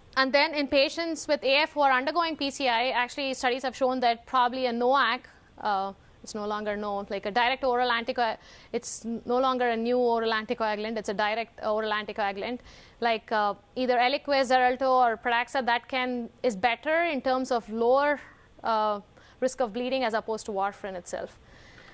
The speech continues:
Then to briefly touch on mechanical circulatory support devices, uh, there's various available in the market. Uh, we have only one available in our hospital, which is the intra-aortic balloon pump. Uh, the other things which are commonly used are Impella and ecmo.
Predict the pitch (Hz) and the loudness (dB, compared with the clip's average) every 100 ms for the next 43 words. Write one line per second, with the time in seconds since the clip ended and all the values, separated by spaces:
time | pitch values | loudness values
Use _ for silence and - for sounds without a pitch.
0 | - - - 302 330 240 285 330 392 370 | -20 -16 -2 -2 0 -2 -2 0 0 2
1 | 330 339 320 269 302 311 339 320 302 294 | 2 0 -2 -2 -2 -2 -2 0 0 0
2 | 302 294 302 294 277 277 254 254 269 277 | -2 -2 -2 -2 0 2 2 2 2 2
3 | 311 330 - 262 233 254 240 214 254 285 | 2 0 2 2 2 2 0 2 2 2
4 | 302 294 - - 247 262 269 269 277 269 | 0 -2 -8 -6 0 2 4 4 2 2
5 | 262 262 262 294 285 277 - 240 220 240 | 0 0 0 0 0 0 2 2 2 -2
6 | 233 240 247 269 262 254 214 233 254 269 | -2 0 0 0 -2 -2 -2 -2 0 0
7 | 254 254 247 254 233 240 247 262 - 262 | 2 2 2 0 0 0 2 0 0 -4
8 | 269 262 240 226 233 233 262 247 240 202 | -2 -2 -2 -2 -2 -2 0 0 -2 -4
9 | 220 240 269 320 339 339 - - - - | -2 -2 0 2 0 -2 -16 -20 -20 -20
10 | - - 240 233 226 - _ - 254 247 | -20 -2 2 2 0 -8 _ 0 2 4
11 | 302 302 302 269 269 262 262 269 285 277 | 2 0 -4 -2 -2 2 2 2 0 -2
12 | 269 269 240 247 240 254 285 277 254 226 | -2 0 2 2 2 -2 2 4 4 0
13 | 226 254 285 330 | -2 2 4 4